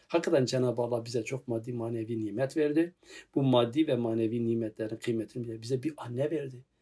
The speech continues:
bir baba verdi. Onların içine bir şefkat verdi. Büyük bir nimet değil mi? Cenab-ı Allah bize evlatlar verdi. Büyük bir nimet değil midir? Yani hulasa olarak şunu diyoruz.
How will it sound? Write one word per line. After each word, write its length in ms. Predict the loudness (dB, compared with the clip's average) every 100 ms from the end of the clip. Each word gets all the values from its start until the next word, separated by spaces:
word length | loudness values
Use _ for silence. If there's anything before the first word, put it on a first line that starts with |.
| _
bir 200 | -6 -2
baba 320 | -2 2 2 2
verdi. 380 | -4 -6 -8 -14 -20 -20 0
Onların 360 | 6 6 6 4
içine 260 | 0 -2
bir 60 | 0
şefkat 640 | 0 0 -2 -2 -2 0
verdi. 360 | -2 -2 -6 -14 _ -10
Büyük 220 | -8 -6
bir 140 | -6 -4
nimet 280 | -6 -4
değil 160 | -2 -2
mi? 200 | -4 -8 -14 -20
Cenab-ı 400 | -6 0 2 4
Allah 240 | 4 2 -2
bize 160 | -2
evlatlar 600 | -2 -2 -2 -4 -4 -4
verdi. 340 | -2 -6 -8 -14 _
Büyük 180 | -8 -6
bir 140 | -6 -4
nimet 300 | -6 -8 -6
değil 140 | -6
midir? 260 | -6 -8 -14 -16 -16 2 12
Yani 400 | 12 12 10 8 0 _ _ _ _ _ _
hulasa 540 | 8 12 12 12 12 12
olarak 240 | 12 10
şunu 240 | 8 6
diyoruz. 340 | 4 0 -2